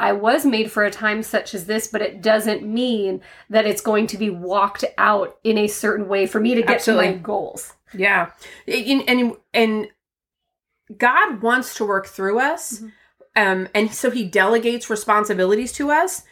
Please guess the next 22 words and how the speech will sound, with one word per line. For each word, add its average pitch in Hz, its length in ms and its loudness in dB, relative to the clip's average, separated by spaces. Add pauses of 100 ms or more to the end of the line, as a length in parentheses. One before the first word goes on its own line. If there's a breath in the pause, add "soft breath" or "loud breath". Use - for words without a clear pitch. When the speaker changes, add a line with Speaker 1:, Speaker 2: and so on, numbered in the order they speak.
(300 soft breath)
Speaker 2:
All 269 160 0
we 349 120 2
have 330 160 0
to 311 60 -2
do 311 140 0
is 294 120 -2
obey. 202 640 -2
Speaker 1:
Yeah. - 180 -16 (280 loud breath)
Speaker 2:
And 247 160 4
it's 240 180 0
so 240 460 0
hard 233 400 2
for 220 180 2
us. - 300 -6
It, 285 180 -4
like, 240 360 0
is 226 180 -4
the 226 160 2
hardest 240 440 0
thing 226 220 0
for 196 180 0
us. 170 260 0